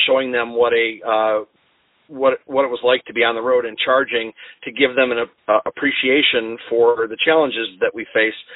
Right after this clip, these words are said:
We'll see if they take me up on it. They did respond to my email and thank me for my input, uh, but they have yet to take me up on my offer.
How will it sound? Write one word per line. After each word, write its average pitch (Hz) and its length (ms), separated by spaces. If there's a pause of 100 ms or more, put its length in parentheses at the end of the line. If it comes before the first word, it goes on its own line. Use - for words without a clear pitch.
(180)
We'll 151 120
see 185 80
if 175 100
they 139 120
take 147 180
me 123 140
up 135 140
on 117 140
it. 113 100
They 135 100
did 175 160
respond 147 400
to 131 60
my 127 100
email 120 460
and 110 160
thank 135 180
me 120 220
for 123 80
my 113 140
input, 113 420 (360)
uh, 110 240
but 120 140
they 120 160
have 117 140
yet 131 320
to 120 80 (100)
take 123 160
me 117 100
up 117 120
on 107 80
my 104 120
offer. 101 380